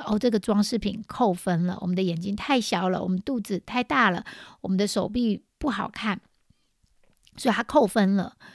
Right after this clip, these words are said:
那这都是学来的，所以好像有一个既定应该要长怎么样的样子。好，所以最常看的就是芭比娃娃的身材嘛。如果我们把自己的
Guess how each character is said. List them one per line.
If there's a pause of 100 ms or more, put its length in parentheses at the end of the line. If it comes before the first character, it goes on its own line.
(500)
那
这
都
是
学
来
的， (320)
所
以
好
像
有
一
个
既
定 (180)
应
该
要
长
怎
么
样
的
样
子。 (260)
好， (280)
所
以
最
常
看
的
就
是
芭
比
娃
娃
的
身
材
嘛。 (460)
如
果
我
们
把
自
己
的